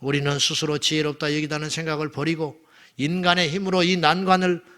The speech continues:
헤쳐나가고 또 뭔가 되겠지 하는 안일한 생각을 가질 때가 아니라 이때 우리가 바짝 긴장하고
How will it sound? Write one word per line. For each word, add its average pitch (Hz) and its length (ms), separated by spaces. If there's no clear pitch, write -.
헤쳐나가고 160 800
또 175 140
뭔가 175 600
되겠지 185 640
하는 165 280
안일한 165 380
생각을 156 360
가질 135 260
때가 135 280
아니라 139 520
이때 151 340
우리가 143 360
바짝 139 360
긴장하고 120 680